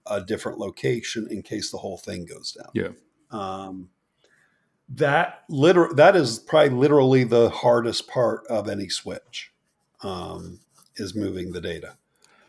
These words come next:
Speaker 2: Have you
Speaker 1: Um,
Speaker 2: practiced rec-, restoring?
Speaker 1: We, we've rest-, we have not restored a full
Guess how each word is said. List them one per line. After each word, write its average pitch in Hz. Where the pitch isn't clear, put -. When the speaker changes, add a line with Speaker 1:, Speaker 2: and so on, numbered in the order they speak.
Speaker 2:
Have 120
you 117
Speaker 1:
Um, 85
Speaker 2:
practiced 117
rec-, -
restoring? 101
Speaker 1:
We, 123
we've 120
rest-, -
we 123
have 165
not 156
restored 135
a 117
full 123